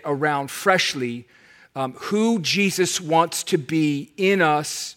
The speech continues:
through his word. And so what we want to do is look at, uh, Second Kings chapter twenty-two, um, in the life of Josiah. Um,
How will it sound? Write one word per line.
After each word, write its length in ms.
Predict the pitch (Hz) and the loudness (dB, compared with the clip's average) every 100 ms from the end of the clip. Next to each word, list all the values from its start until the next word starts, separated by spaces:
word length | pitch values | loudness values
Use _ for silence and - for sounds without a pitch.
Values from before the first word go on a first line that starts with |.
| _ | _
through 260 | - 175 156 | -4 2 2
his 160 | 135 | 2
word. 340 | 143 135 101 - _ _ - | 2 0 -2 -12 _ _ -20
And 100 | - | -14
so 200 | 139 175 | 2 4
what 180 | 165 185 | 4 2
we 80 | 196 | 0
want 160 | 208 202 | 0 0
to 60 | |
do 240 | 151 202 185 | 4 4 4
is 160 | 135 | 2
look 200 | 170 196 | 2 4
at, 380 | 196 160 139 - - - - _ _ | 4 2 0 -16 -20 -20 -20 _ _
uh, 100 | 147 | -4
Second 480 | 151 - 220 226 165 | -2 4 4 2 -6
Kings 420 | - 214 208 185 | 0 0 0 -6
chapter 380 | - 214 190 - | 0 2 2 0
twenty-two, 760 | - - 196 175 - 214 233 240 _ _ - - - | -8 -4 -2 -2 2 2 2 -6 _ _ -20 -20 -2
um, 260 | 165 156 160 | 2 2 0
in 280 | - 175 165 | -4 -2 2
the 100 | 156 | 0
life 400 | 151 180 208 - | 4 4 4 -2
of 160 | 165 135 | -10 0
Josiah. 720 | 180 160 - 185 175 151 110 - _ _ _ _ _ - | 0 0 2 2 4 2 -2 -10 _ _ _ _ _ -4
Um, 460 | 151 151 143 127 | 2 4 2 -2